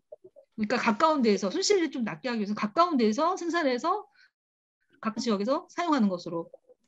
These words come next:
그래서 그런 방식이 돼야 되-, 돼야 될 것 같고, 뭐 필요하면 쓰-, 좀 사가기도 하는 것도 그렇게 뭐 아주 나쁘다고 생각하지는 않습니다. 근데 필요할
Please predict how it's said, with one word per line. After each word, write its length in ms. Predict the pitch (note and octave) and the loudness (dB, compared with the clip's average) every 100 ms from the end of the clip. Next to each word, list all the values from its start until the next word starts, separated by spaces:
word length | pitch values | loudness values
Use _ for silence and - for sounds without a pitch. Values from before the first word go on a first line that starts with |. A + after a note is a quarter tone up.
| _ _ - - - - | _ _ -20 -20 -20 -4
그래서 440 | C4+ C4+ D4+ C#4+ _ _ _ | 0 4 2 0 _ _ _
그런 220 | - G4 | 4 4
방식이 360 | E4 A3 A#3+ D4+ | 6 4 4 2
돼야 240 | D4 B3 | 4 4
되-, 300 | A#3+ G#3+ G3 F#3+ - | 6 4 4 -2 -6
돼야 240 | G#3+ C4+ | 2 4
될 120 | C4 C4 | 4 0
것 100 | G#3+ | -2
같고, 600 | F#3+ - A#3+ A3+ F#3 - - | -4 -2 2 2 0 -6 -6
뭐 160 | A3+ | -4
필요하면 460 | - A#4 A#4 G#4+ G#4 | 4 6 8 6 0
쓰-, 280 | - G#4 - | 0 -2 -2
좀 200 | - - | 2 4
사가기도 440 | - A4 F#4 F4+ | 4 4 2 -2
하는 220 | F#4 F#4+ E4 | -6 -6 -8
것도 260 | D#4 D4 | -6 -8
그렇게 320 | A#3+ A3 C4+ - - | -6 -4 -4 -6 -8
뭐 220 | G3 G3 - | -6 -6 -2
아주 180 | E4 D#4+ | 0 2
나쁘다고 380 | A3+ D4+ D#4+ D4 | -2 0 0 0
생각하지는 420 | E4 E4+ C4+ A3+ | 0 0 2 0
않습니다. 460 | F3 - G3+ F3+ | -2 -2 -2 -2
근데 200 | F#3 G#3+ | -2 -2
필요할 340 | B3 D#4 D#4 | 0 0 0